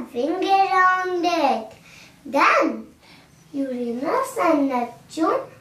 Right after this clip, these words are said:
are ice giant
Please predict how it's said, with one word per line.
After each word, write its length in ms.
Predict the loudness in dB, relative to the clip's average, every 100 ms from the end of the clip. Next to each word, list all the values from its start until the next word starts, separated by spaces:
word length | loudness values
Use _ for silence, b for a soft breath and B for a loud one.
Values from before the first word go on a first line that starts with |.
| -4
are 520 | 2 4 4 2 -2 -4 -16 -20 -20 -20 _ B B B B -20 -20 -16 -2
ice 520 | 2 4 2 2 -4 -4
giant 420 | 0 2 0